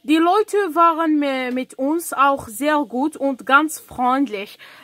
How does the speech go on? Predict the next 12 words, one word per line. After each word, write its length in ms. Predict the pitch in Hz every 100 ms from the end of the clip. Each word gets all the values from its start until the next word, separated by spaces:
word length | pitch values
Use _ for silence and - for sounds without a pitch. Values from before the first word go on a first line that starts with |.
| -
آم، 760 | 247 240 240 226 214 208 202 -
الناس 300 | 247 320 320
اللي 120 | 320
كانوا 220 | 320 320 285
معانا 800 | 262 262 277 370 359 330 311 285
بزاف 460 | 226 320 320 -
ملاح، 760 | 285 285 262 220 226 240 - -
أوكي؟ 380 | 233 247 285
Und 400 | 302 - - 277
ganz 380 | 262 320 330 330
freundlich، 500 | - 294 277 - -
اجتماعيين. 880 | 302 - 339 311 254 269 285 208